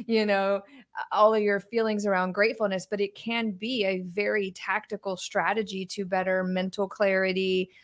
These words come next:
a, you know, a better tactic and strategy to maintain a positive and more resilient mindset. Um, and it certainly has been studied and been linked to various physical, psychological, and social benefits as well.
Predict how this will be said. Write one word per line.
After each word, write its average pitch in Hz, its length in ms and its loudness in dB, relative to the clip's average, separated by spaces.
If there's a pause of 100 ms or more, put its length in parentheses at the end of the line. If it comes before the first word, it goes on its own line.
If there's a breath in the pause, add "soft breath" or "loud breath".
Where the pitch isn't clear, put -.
(100)
a, 185 200 -2
you 202 140 0
know, 185 100 4
a 185 60 4
better 190 260 4
tactic 190 400 0
and 180 120 0
strategy 190 380 2
to 185 140 -4
maintain 185 560 0 (140)
a 185 180 2
positive 190 580 4
and 185 120 4
more 185 180 4
resilient 190 580 2
mindset. 190 600 6 (400 soft breath)
Um, 190 240 6
and 196 100 6
it 202 120 0
certainly 208 340 2
has 185 240 4
been 190 180 -2
studied 208 400 4
and 190 140 2
been 185 160 2
linked 196 240 0
to 202 100 -4
various 190 380 4
physical, 202 400 -4
psychological, 185 720 4
and 180 120 4
social 196 380 2
benefits 185 460 2
as 180 100 -4
well. 190 400 10